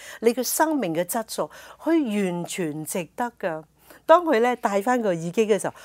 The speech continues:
好開心，好生猛，識得同到周圍嘅人嚟到，嚟到溝通啦、接觸啦。哇！我生命裏面覺得好 amazing 啊！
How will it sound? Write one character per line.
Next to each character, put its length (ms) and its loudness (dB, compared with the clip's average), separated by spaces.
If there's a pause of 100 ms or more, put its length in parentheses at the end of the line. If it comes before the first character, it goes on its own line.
(140)
好 680 -2
開 60 0
心， 280 -6 (300)
好 440 0
生 360 -4
猛， 280 -4 (320)
識 180 0
得 260 -4
同 320 -2
到 260 0
周 240 -2
圍 220 0
嘅 120 -4
人 200 -6
嚟 120 -8
到， 200 -6 (200)
嚟 200 -4
到 280 -2 (280)
溝 220 2
通 260 0
啦、 320 -4
接 180 -6 (100)
觸 320 -2
啦。 160 -4 (380)
哇！ 160 2
我 100 2
生 260 -2
命 140 2
裏 100 2
面 120 -2
覺 140 -6
得 100 -6
好 280 -4
amazing 960 -2
啊！ 80 -16